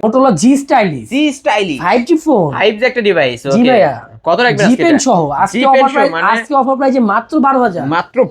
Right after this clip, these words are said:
Speaker 2: বারো হাজার টাকায় বিগ ডিসপ্লের একটা ফোন কিন্তু ভিউয়ার, দেখেন কতটা ফাস্ট। Motorola ডিভাইস মানেই কিন্তু মজবুত ডিভাইস, যারা নিতে চান নিতে পারেন। তারপরে?
Speaker 1: যারা শীতে খাবেন সবজি, তারা নেন ফাইভ জি।
Speaker 2: ফাইভ জি দিবে তারা আজকে?
Speaker 1: জি ভাই।
Speaker 2: এটা হচ্ছে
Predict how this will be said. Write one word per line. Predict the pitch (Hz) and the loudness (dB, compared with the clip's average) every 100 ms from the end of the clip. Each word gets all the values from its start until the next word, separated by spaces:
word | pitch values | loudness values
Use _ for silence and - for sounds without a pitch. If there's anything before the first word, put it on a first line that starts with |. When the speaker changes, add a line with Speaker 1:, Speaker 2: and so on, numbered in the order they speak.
| - | -4
Speaker 2:
বারো | 202 214 277 254 | 0 2 4 4
হাজার | 262 254 254 | 2 0 -2
টাকায় | 226 180 | -2 -2
বিগ | 135 143 254 277 247 | -4 -6 -4 -4 -6
ডিসপ্লের | 254 - 233 | -10 -4 0
একটা | 220 214 | 0 0
ফোন | 196 196 185 | -2 -2 -4
কিন্তু | 180 170 | -8 -8
ভিউয়ার, | 156 190 139 | -2 -2 -2
দেখেন | 160 165 170 | -4 -4 -6
কতটা | 185 175 185 | -2 0 0
ফাস্ট। | 180 165 156 - | -2 -2 -2 -4
Motorola | 135 160 180 196 180 | -2 -2 0 -2 -2
ডিভাইস | 175 185 190 | -2 -4 -4
মানেই | 147 143 185 | -6 -4 -4
কিন্তু | 208 196 | -4 -6
মজবুত | 151 147 139 156 127 | 0 -2 -2 -8 -6
ডিভাইস, | 135 127 117 | -2 -2 0
যারা | 135 | -2
নিতে | 147 151 | -2 -6
চান | 165 165 | -6 -6
নিতে | 147 131 | -4 -4
পারেন। | 120 98 - _ _ | -4 -6 -16 _ _
তারপরে? | 139 147 - 147 143 101 - _ _ _ _ _ _ | -2 -2 0 0 0 -2 -10 _ _ _ _ _ _
Speaker 1:
যারা | 143 165 220 | -2 0 0
শীতে | 220 233 254 | 0 0 2
খাবেন | 262 247 247 | 2 2 0
সবজি, | - 233 180 190 147 - | 0 -2 0 0 -2 -4
তারা | 175 254 | -2 0
নেন | 254 247 | 2 0
ফাইভ | - 226 311 277 | -2 -4 -2 -2
জি। | 240 208 | 2 2
Speaker 2:
ফাইভ | 160 - | 4 0
জি | 277 | 0
দিবে | 277 | 0
তারা | 277 254 | 2 2
আজকে? | 247 226 147 110 - | 0 -2 -2 -4 -8
Speaker 1:
জি | 156 202 | -4 2
ভাই। | 190 139 110 | 2 0 -4
Speaker 2:
এটা | 151 208 | -4 -4
হচ্ছে | 208 | -2